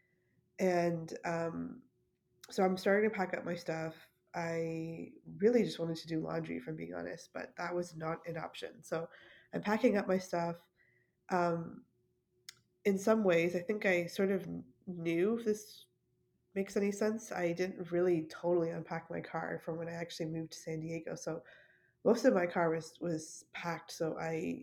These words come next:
I didn't have that much, relatively speaking, to pack up. But my cat loved San <laughs> Diego. I mean, we had a beautiful backyard. If you saw any of my videos I did or pictures that I posted, if you're on my email list, then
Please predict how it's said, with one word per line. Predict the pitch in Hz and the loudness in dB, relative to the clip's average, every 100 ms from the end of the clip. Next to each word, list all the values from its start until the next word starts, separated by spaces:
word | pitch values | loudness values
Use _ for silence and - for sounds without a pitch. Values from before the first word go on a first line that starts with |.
| - | -8
I | 175 | -2
didn't | 190 196 | -2 0
have | 196 170 | -2 2
that | 175 180 160 | 2 0 -2
much, | 165 160 - - 156 | -4 -4 -6 -10 -2
relatively | 165 175 175 165 160 | 2 4 2 0 -6
speaking, | 156 147 - 151 | -8 -10 -10 -12
to | 147 _ | -14 _
pack | 156 - | -18 -14
up. | 147 - _ _ _ _ _ _ _ _ _ _ _ | -14 -14 _ _ _ _ _ _ _ _ _ _ _
But | 196 190 | -4 -2
my | 185 | -4
cat | - 196 - | 0 0 0
loved | 175 170 170 170 160 - | 0 2 4 4 0 -6
San | - 175 170 | -8 -4 -2
<laughs> | |
Diego. | 185 214 233 233 214 190 180 | 0 8 8 8 4 4 4
I | |
mean, | 190 175 175 - - - - - | 4 4 0 -8 -12 -12 -14 2
we | 220 | 8
had | 208 | 10
a | 175 | 8
beautiful | 151 180 190 196 190 175 | 6 2 6 8 8 4
backyard. | 156 156 - 156 156 | 0 -4 -2 -2 -2
If | 160 | -4
you | 175 | -4
saw | 175 165 | 0 0
any | 170 175 | 0 0
of | 170 | 0
my | 165 | -2
videos | 165 160 156 165 165 | 0 2 2 2 0
I | |
did | 160 165 165 160 - | -2 -2 -4 -4 -6
or | 165 160 165 170 - - _ _ - | -4 -4 -6 -8 -12 -20 _ _ -4
pictures | 190 - 175 | 0 4 2
that | 175 | 2
I | 160 | 0
posted, | 160 165 165 156 | -2 -4 -4 -4
if | 160 165 | -4 -2
you're | 156 | -4
on | 156 | -2
my | 160 - | -6 -6
email | 160 160 170 | -6 -6 -4
list, | 170 170 - - - | -8 -8 -18 -16 -8
then | 165 160 156 | -4 -4 -8